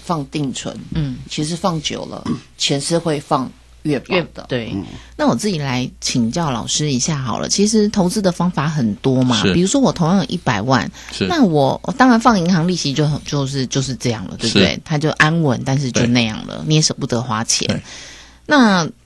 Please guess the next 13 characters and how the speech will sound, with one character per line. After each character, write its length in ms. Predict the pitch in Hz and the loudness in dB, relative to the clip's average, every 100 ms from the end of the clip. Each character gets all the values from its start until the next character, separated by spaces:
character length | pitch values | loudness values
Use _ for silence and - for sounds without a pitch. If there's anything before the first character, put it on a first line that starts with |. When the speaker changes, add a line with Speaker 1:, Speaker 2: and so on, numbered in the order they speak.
| - | -4
Speaker 2:
以 280 | 170 151 143 | 0 0 0
比 140 | 156 | 0
如 80 | 180 | 2
说 200 | 208 208 | 2 4
买 260 | 196 127 | 4 2
黄 360 | 135 135 127 151 | 2 2 2 0
金、 380 | - 175 175 180 | 0 2 2 2
买 220 | 165 135 | 2 0
股 300 | 147 135 123 | 0 -2 -4
票、 500 | 117 - 180 156 143 127 | -6 -6 -2 0 0 -2
做 220 | 170 151 | -2 0
期 440 | - - 123 117 | 0 0 -2 -2
货， 520 | - 156 139 76 52 | -2 2 4 2 -2